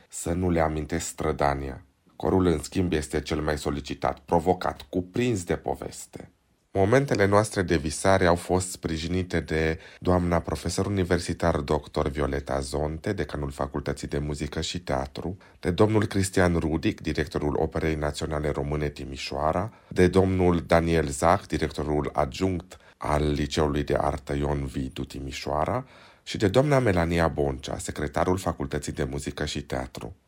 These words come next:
Trebuie să le mulțumesc în acest context și profesorilor de canto, Mariana Șarba, Simona Negru, Mia Iuga, Sorina Munteanu,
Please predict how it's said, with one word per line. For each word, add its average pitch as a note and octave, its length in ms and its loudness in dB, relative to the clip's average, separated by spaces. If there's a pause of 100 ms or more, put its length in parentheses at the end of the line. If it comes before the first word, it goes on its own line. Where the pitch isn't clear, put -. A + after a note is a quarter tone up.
Trebuie C#3+ 260 4
să C#3+ 140 2
le A#2 100 4
mulțumesc A2 640 2
în F#2 120 0
acest F#2 360 0
context - 640 -2
și G2 480 -2
profesorilor F#2+ 720 4
de F2 140 2
canto, C#2+ 680 -4 (260)
Mariana D2+ 460 2
Șarba, G2 640 2
Simona D2 500 0
Negru, E2+ 440 0
Mia D2 360 -2
Iuga, E2+ 380 0
Sorina E2+ 420 -2
Munteanu, D#2 720 -4